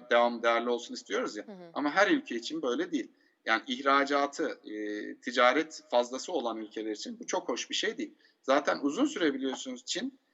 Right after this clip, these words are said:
Speaker 1: kendi para birimini değersiz tutmakla suçlanmıştı. Hani, e, paritede manipülasyon yapıyor diye suçlanmıştı.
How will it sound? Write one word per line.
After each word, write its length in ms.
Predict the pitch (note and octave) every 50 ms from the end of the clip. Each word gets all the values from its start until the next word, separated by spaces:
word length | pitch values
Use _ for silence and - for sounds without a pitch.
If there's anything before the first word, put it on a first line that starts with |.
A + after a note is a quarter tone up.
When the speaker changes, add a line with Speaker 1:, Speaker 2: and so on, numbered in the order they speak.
| _ _ -
Speaker 1:
kendi 240 | D3 C3+ D3+ F#3
para 320 | G#3+ - F#3+ E3+ E3 C#3+ C3
birimini 300 | C#3 C3+ C#3 E3+ A3 -
değersiz 400 | D3 D3 C#3+ D3 - - - -
tutmakla 440 | - D#3 - - G3 G#3+ - C#3 C3
suçlanmıştı. 600 | - C3+ A#2 - B2+ A#2 A2 G#2+ G#2 - - A2
Hani, 240 | A2 G#2+ G#2+ - _ _ _ _ _ _ _ _ -
e, 180 | - A#2 A2+
paritede 460 | - - C#3 C#3+ C#3+ - C3+ B2+ D#3+ D#3+
manipülasyon 720 | D3 C#3 C3+ C3+ - C#3 C3 C3 C3 - D#3+ D#3 D3+ C3+
yapıyor 380 | A2+ A2 - - A2 G#2+ G#2
diye 160 | G#2+ G#2 G#2
suçlanmıştı. 760 | - - - - - - G#2+ G#2 G#2 G2 - - - A#3+ D4+